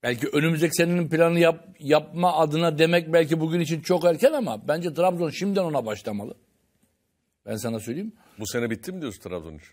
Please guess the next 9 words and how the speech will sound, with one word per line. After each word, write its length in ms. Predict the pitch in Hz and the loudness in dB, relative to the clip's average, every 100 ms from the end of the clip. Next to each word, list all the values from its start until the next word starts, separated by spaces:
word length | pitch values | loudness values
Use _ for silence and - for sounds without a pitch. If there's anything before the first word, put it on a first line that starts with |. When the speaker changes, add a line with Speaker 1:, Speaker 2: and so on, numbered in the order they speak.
| _ | _
Speaker 1:
Yüzde 300 | 113 120 110 | -12 -8 -4
yüz. 180 | 123 120 - - _ _ _ | -4 -4 -8 -16 _ _ _
Hiç 120 | 120 - | -20 -14
tartışmam 580 | - 117 - 143 135 117 | -10 -10 -8 -4 -2 -2
bile, 160 | 95 | -6
ben 100 | 101 | -8
sana 220 | 95 113 | -10 -12
söyleyeyim 300 | 104 131 113 | -8 -8 -8
yani. 240 | 98 92 | -10 -12